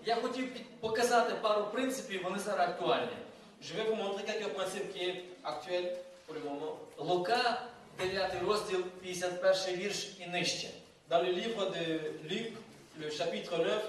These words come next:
Speaker 2: à partir de verset cinquante et un jusqu'à cinquante-six.
Speaker 1: І сталося, коли дні Вознесіння його наблизились, він постановив піти в Єрусалим. І він, а, посланців вислав перед собою, і пішли вони та й прибули до села Самарянського, щоб на-,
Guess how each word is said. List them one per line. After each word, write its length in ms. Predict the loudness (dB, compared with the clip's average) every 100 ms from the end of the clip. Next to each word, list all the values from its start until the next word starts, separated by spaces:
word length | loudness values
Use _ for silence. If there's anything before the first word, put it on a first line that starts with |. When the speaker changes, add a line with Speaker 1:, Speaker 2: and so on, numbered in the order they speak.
| -6 -14 -12
Speaker 2:
à 60 | -6
partir 320 | -2 -2 -2 -8
de 40 | -8 -8 -12 -16 -2
verset 220 | -2 0 -4
cinquante 400 | -2 0 0 0
et 40 |
un 60 | -4
jusqu'à 220 | -4 -4
cinquante-six. 600 | -6 -8 -8 -8 -10 -14 -18 -20 -20 -20 -20 -14
Speaker 1:
І 80 | -6
сталося, 540 | -4 -2 0 2 0 0
коли 200 | -2 -2
дні 540 | -2 -4 -2 -2 -4 -10 -18 -8 -2
Вознесіння 760 | -2 -2 -4 -4 -4 -4 -2
його 200 | -2 0
наблизились, 760 | 0 0 0 0 -2 -4 -6 -8
він 120 | -8 -6
постановив 640 | -6 -6 -4 -2 -2 -2
піти 220 | -4 -6
в 60 | -6
Єрусалим. 520 | -4 -4 -4 -4 -6 -10 -18 -20 -20 -20 -20 -20 -20 -16 -6
І 80 |
він, 340 | 0 0 0 -4 -14 -20 -20 -20 -20 -20 -20 -12
а, 200 | 0 2
посланців 800 | 2 0 2 4 4 2 -2 0
вислав 400 | 2 2 2 2
перед 200 | 2 2
собою, 580 | 0 -4 0 2 2 0
і 40 | -6
пішли 400 | -4 -2 -2 -4
вони 220 | -2 -2
та 140 | -2 -4
й 40 |
прибули 460 | -4 -4 -2 -2 -2
до 140 | -2
села 400 | -2 -2 0 0
Самарянського, 760 | -2 -2 -2 0 0 -2 -6 -6
щоб 420 | -4 0 -2 0
на-, 180 | -2 -2